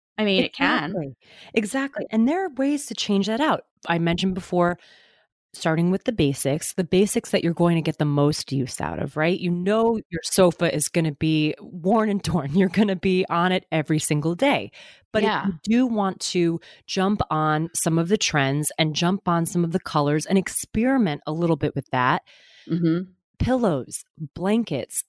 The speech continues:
Speaker 2: same thing with your dining room table. You know you're going to always use that table. You know you're gonna
Speaker 1: Yep.
Speaker 2: get a lot of use out of it. But maybe if you do wanna change up the room a little bit, starting with more of a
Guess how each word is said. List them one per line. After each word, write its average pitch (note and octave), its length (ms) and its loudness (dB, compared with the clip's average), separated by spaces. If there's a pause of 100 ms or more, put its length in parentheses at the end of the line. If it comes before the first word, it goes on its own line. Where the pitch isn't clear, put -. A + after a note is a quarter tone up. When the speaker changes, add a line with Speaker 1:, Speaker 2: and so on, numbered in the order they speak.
Speaker 2:
same A#3 340 0
thing B3 240 -2
with A#3 220 -2
your A#3 80 2
dining G3 340 0
room A3 140 2
table. G3+ 360 0
You D#3 140 -2
know F#3+ 420 2
you're C4 180 2
going G3+ 420 0
to E3+ 440 0 (720)
always E3+ 440 2
use D3+ 180 0
that C3 180 -2
table. C#3+ 480 -2 (240)
You F3 120 0
know E3+ 80 2
you're E3+ 120 2
gonna E3+ 120 4
Speaker 1:
Yep. D#3 140 -2
Speaker 2:
get D3+ 60 -2
a D3 40 2
lot D3 160 2
of C3+ 80 -2
use C3 180 0
out D3 140 2
of D#3+ 100 0
it. - 180 -2
But - 120 -2
maybe C#4+ 460 2 (100)
if A3 120 -4
you A3 120 0
do G#3+ 260 -2
wanna A3+ 220 0
change G3+ 320 0
up G#3 120 -4
the F#3+ 80 0
room F#3 240 2
a F#3+ 60 2
little F#3+ 160 2
bit, G3+ 300 -2
starting G#3 480 0
with G#3+ 160 -2
more G3 200 2
of F#3+ 100 -2
a G3+ 100 0